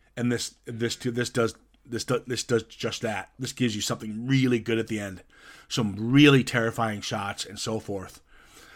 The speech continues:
Um, m-, s-, most slow burns, you know,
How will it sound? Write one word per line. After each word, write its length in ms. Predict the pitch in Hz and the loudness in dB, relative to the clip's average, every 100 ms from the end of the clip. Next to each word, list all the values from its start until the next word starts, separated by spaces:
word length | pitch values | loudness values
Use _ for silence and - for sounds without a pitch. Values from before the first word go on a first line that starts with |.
| - - | -18 -8
Um, 760 | 107 104 101 95 107 131 135 | -6 -4 -4 -4 0 0 0
m-, 0 | - | -6
s-, 180 | - | -4
most 300 | 139 143 143 | 4 4 4
slow 160 | 139 117 | 4 4
burns, 520 | 107 113 107 95 - - _ | 6 4 4 -2 -6 -10 _
you 100 | 113 | -8
know, 220 | 98 92 | -8 -10